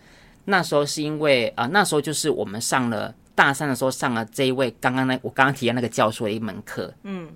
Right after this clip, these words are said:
Speaker 1: 之后，然后大-，他下课的时候才跟我要，然后他就走了。然后因为教授每次收东西都很慢，<laughs> 他就是弄电脑啦，东西都很慢。然后因为那是十二点下课，大家都去吃饭了，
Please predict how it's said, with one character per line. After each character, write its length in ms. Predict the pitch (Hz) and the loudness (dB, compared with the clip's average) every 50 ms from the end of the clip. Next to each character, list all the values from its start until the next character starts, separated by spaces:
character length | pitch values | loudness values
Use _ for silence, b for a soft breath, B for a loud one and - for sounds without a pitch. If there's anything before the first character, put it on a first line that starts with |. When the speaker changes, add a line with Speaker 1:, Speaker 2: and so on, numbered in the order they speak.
| - _ _ _ - - - | -20 _ _ _ -20 -16 -10
Speaker 1:
之 260 | - - 135 131 127 | -6 -4 -2 -2 -2
后， 320 | 127 - 147 120 101 92 - B B B B B B B B B B | -2 -2 0 -2 -2 -2 -4 B B B B B B B B B B
然 140 | - 117 | 0 0
后 80 | 123 135 | 0 0
大-， 320 | - - 151 131 123 139 143 | 2 2 2 4 4 2 -2
他 220 | - - - 143 | -4 -6 -6 -4
下 260 | 139 - - 151 135 | 0 4 4 4 4
课 140 | 131 - 135 | 4 2 0
的 100 | 117 110 | -2 -2
时 80 | - - | -2 -4
候 60 | 110 | -8
才 80 | 113 107 | -8 -8
跟 180 | - - 120 | -8 -8 -8
我 80 | - - - | -8 -8 -8
要， 220 | 110 107 87 92 | -8 -6 -6 -6
然 40 | 107 101 | -8 -10
后 40 | 104 107 | -10 -10
他 40 | |
就 100 | 107 120 123 | -8 -10 -10
走 340 | - - - - - - - | -10 -10 -12 -10 -10 -10 -12
了。 100 | - - - B B B B B B B B | -16 -20 -20 B B B B B B B B
然 120 | 123 131 | 0 0
后 60 | 160 | 2
因 80 | 202 214 | 2 0
为 220 | 208 190 170 - - - _ _ _ _ - | 0 0 -2 -4 -6 -12 _ _ _ _ 2
教 180 | - 196 156 | 4 6 6
授 220 | 147 - 180 160 143 | 6 4 2 2 2
每 240 | 131 117 110 104 107 | 2 0 -2 -4 -6
次 80 | 135 | -4
收 180 | 131 - 135 120 | 0 0 0 2
东 160 | 123 120 127 | 2 0 -4
西 140 | 123 - 120 | -4 -6 -2
都 100 | 127 120 | -2 -2
很 240 | 120 - - 117 113 | -2 -4 -10 -12 -12
慢， 260 | 117 117 120 - - - 113 - | -6 0 2 2 2 0 -4 -8
<laughs> 200 | - - - - | -10 -20 -16 -12
他 80 | - 127 | -10 -8
就 120 | 120 123 | -4 -2
是 120 | 123 120 117 | -2 -2 -2
弄 260 | - 147 139 117 113 107 | -2 -2 0 0 -2 -2
电 280 | - 151 131 113 110 110 | 0 2 2 2 2 0
脑 220 | 110 98 90 92 | -4 -6 -6 -6
啦， 160 | 98 98 98 101 | -6 -6 -6 -4
东 180 | - 123 120 | -4 -6 -6
西 100 | 113 120 | -4 -4
都 80 | 120 123 | -4 -4
很 80 | 113 95 | -4 -6
慢。 180 | 101 104 - B B B B B | -6 -8 -10 B B B B B
然 140 | 123 127 131 | -2 -2 0
后 60 | 143 | 0
因 100 | 165 180 | 0 0
为 80 | 180 175 | -2 0
那 140 | 175 170 | 0 -2
是 280 | 165 - 170 156 143 135 | -2 -2 0 0 0 2
十 220 | 123 - - 127 | 0 0 0 0
二 160 | 120 131 135 120 | 4 4 4 4
点 240 | - - 98 87 - - - | 2 -2 -10 -12 -12 -14 -14
下 260 | - - 127 104 101 | -4 0 0 0 0
课， 200 | - - - 107 | 0 -6 -10 -8
大 160 | - - 107 110 | -6 -6 -6 -6
家 40 | |
都 140 | 117 117 117 | -6 -6 -6
去 180 | 117 - 127 113 | -8 -8 -10 -8
吃 240 | - - - - 107 | -8 -8 -8 -8 -10
饭 260 | - - - 90 - - | -10 -8 -8 -8 -8 -10
了， 80 | - | -16